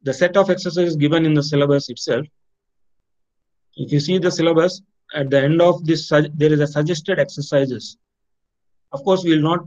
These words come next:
uh, go by one, uh, starting with one, because the order is not important. The exercise is important for us.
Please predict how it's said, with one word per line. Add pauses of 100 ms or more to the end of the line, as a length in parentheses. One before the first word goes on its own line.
uh, (140)
go
by (140)
one, (1000)
uh,
starting
with (100)
one,
because (160)
the (120)
order
is
not
important.
The
exercise
is
important
for (100)
us.